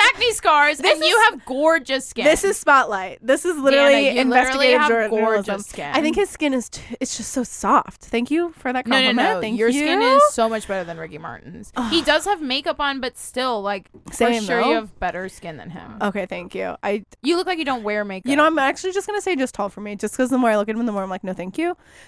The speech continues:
Speaker 2: But, I mean, even in the nineties when he was, like, nobody knew he was gay, um, except for everybody in Puerto Rico.
Speaker 1: Except for everybody in Puerto Rico.
Speaker 2: <laughs> Yeah, everyone was like, "No, he's very gay," and everyone's like, "No, we love him." Um, do you think he's hot,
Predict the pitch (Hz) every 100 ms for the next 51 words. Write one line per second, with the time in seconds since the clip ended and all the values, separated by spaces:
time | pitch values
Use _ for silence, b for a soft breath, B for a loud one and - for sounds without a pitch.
0 | b - 262 - 302 277 330 359 415 370
1 | 233 214 302 240 208 214 202 208 196 -
2 | 190 202 208 185 190 226 240 262 262 277
3 | 302 _ _ _ 214 208 202 190 - 196
4 | 202 190 190 196 196 190 - 190 185 185
5 | - - - 185 190 269 320 - 202 -
6 | - 180 190 170 - 349 233 180 180 -
7 | - 220 247 214 196 214 226 220 208 285
8 | 262 240 - - 180 214 247 233 233 190
9 | 185 185 202 202 220 285 415 427 427 415
10 | 269 240 262 240 247 b b _ 220 214
11 | 208 196 185 - _ _ _ _ - -
12 | 214 208 202 190 190 - 214 202 202